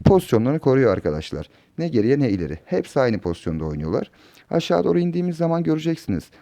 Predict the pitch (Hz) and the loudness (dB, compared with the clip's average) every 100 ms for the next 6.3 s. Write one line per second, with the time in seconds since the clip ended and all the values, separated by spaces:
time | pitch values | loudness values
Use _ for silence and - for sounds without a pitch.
0 | _ - 127 156 - 123 104 92 92 87 | _ 0 2 2 4 4 4 2 0 0
1 | 82 85 87 85 87 104 139 165 - _ | 0 -2 -4 -2 -4 -2 -4 -4 -8 _
2 | - 151 - 117 - 95 - 160 - 131 | -2 -2 0 -2 -2 -6 -6 -8 -2 0
3 | 110 82 80 92 185 - - - - 165 | 0 -2 -4 -4 -4 -8 -20 -10 -4 -4
4 | 160 123 113 123 143 110 98 139 - 123 | -2 -4 0 2 4 4 4 2 0 -4
5 | 92 90 156 127 - 87 85 85 80 101 | -4 -2 -2 -2 -2 -2 -2 -4 -4 -6
6 | 101 - | -6 -4